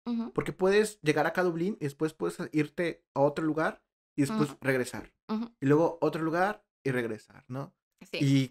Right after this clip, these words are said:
Speaker 2: creo que si empezando a ganar en euros, todo, todo es súper
Speaker 1: Sí.
Speaker 2: más sencillo y
Speaker 1: Sí.
Speaker 2: tienes otra experiencia
Speaker 1: Sí.
Speaker 2: que con la moneda al-, mexicana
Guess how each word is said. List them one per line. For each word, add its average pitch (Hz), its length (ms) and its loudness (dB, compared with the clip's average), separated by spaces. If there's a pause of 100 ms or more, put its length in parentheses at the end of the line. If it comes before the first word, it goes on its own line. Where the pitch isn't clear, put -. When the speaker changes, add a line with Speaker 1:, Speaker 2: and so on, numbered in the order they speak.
Speaker 2:
creo 160 300 4
que 214 120 2
si 170 680 -2
empezando 151 380 0
a - 20 2
ganar 156 260 2
en 143 120 0
euros, 135 440 -4 (800)
todo, 156 540 8
todo 147 260 8
es 143 360 0
súper 139 340 2
Speaker 1:
Sí. 120 60 -2
Speaker 2:
más 143 180 4
sencillo 139 640 2
y 185 60 2
Speaker 1:
Sí. 147 60 4
Speaker 2:
tienes 151 220 -2
otra 202 160 -2
experiencia 175 580 -2
Speaker 1:
Sí. - 60 -6
Speaker 2:
que 147 120 -2
con 135 100 0
la 131 80 0
moneda 143 320 0
al-, 160 220 -2 (180)
mexicana 147 680 -4